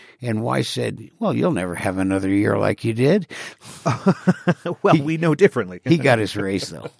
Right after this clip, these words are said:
Speaker 2: <laughs> Uh, you know, so that Triple Crown is best home run, uh, batting average, and runs batted in. Is that right? Am I getting that?
Speaker 1: Yes.
Speaker 2: Okay.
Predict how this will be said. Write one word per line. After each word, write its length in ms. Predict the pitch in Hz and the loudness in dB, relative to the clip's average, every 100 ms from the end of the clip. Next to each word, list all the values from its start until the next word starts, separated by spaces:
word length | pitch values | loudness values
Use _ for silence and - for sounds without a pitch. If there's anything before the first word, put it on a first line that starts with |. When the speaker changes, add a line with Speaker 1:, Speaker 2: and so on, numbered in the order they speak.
| - | -20
Speaker 2:
<laughs> 60 | - _ _ - - - - | -20 _ _ -20 -18 -16 0
Uh, 280 | 156 160 160 | 0 0 -6
you 100 | 160 | -2
know, 180 | 135 127 | 2 2
so 140 | 123 143 | 4 2
that 100 | 139 | 2
Triple 180 | 165 160 | 0 2
Crown 180 | 143 | 2
is 120 | 120 101 | 2 0
best 360 | - 127 - | 0 0 0
home 220 | - 147 | -2 0
run, 400 | 127 107 95 101 - _ _ _ | 2 0 0 -6 -10 _ _ _
uh, 380 | 120 113 110 120 - | 4 4 4 0 -8
batting 360 | 113 127 139 131 | 0 2 4 2
average, 300 | 120 123 120 | 2 2 0
and 140 | 117 | -2
runs 180 | 117 127 | 0 0
batted 220 | 120 120 | 2 2
in. 100 | 123 | 2
Is 60 | 131 | 2
that 140 | 131 | 0
right? 200 | 135 139 | 0 -2
Am 120 | 156 127 _ _ | -4 -14 _ _
I 80 | 123 | -8
getting 200 | 135 139 | -8 -4
that? 180 | 147 160 _ _ _ - _ _ | -6 -6 _ _ _ -20 _ _
Speaker 1:
Yes. 540 | 123 135 85 - - - | -8 -6 -6 -12 -18 -8
Speaker 2:
Okay. 320 | 117 - 87 | -2 -2 -2